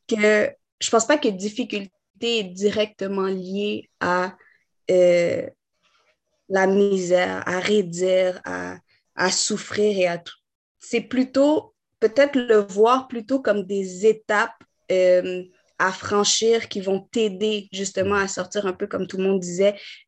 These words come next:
euh, le caractère en toi, à sortir, euh, cette, euh, on parle de volonté, la volonté en toi, à sortir, à sortir tout ce qui est, euh, bon chez toi, qui va faire en sorte que,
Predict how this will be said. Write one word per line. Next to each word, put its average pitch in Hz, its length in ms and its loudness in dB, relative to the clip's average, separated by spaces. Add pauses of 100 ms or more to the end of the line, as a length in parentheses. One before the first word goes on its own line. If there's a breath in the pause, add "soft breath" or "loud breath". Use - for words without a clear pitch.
euh, 180 400 6 (500)
le 190 120 2
caractère 190 840 -2
en 165 100 -12
toi, - 320 -10 (140)
à - 100 -2
sortir, 208 840 -2 (100)
euh, 180 240 0 (260 loud breath)
cette, 180 520 -2
euh, 175 400 -4
on 175 100 -12
parle 180 200 -4
de 180 40 -4
volonté, 175 380 -2
la 180 160 0
volonté 185 640 0
en 170 140 -8
toi, 185 260 -4
à 180 80 -2
sortir, 190 460 -2 (160)
à 175 100 -2
sortir 240 640 -2 (100)
tout 247 160 -2
ce - 140 -10
qui 196 380 -4
est, - 500 -6
euh, 180 320 2 (340)
bon 185 340 2
chez 202 280 -2
toi, 202 180 0
qui 202 140 -10
va 175 100 -2
faire 180 240 -4
en 180 60 -4
sorte 190 380 -4
que, 190 360 0